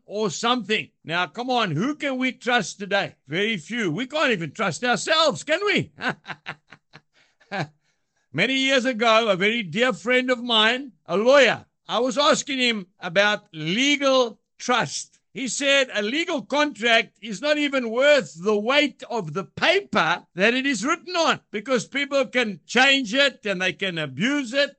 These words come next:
I said, "Well, w-, what is utmost trust?" And he told me a phrase in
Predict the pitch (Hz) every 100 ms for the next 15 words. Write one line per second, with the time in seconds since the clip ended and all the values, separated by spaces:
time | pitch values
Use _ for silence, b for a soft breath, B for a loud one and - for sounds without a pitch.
0 | _ - 202 269 285 269 254 190 196 190
1 | 214 202 294 392 381 233 - - 269 240
2 | 254 262 - - 294 269 - - _ -
3 | 185 247 247 302 302 302 269 269 220 151
4 | - 175 190 185 156 151 _ - 226 277
5 | 269 226 247 190 - - _ 208 214 214
6 | 208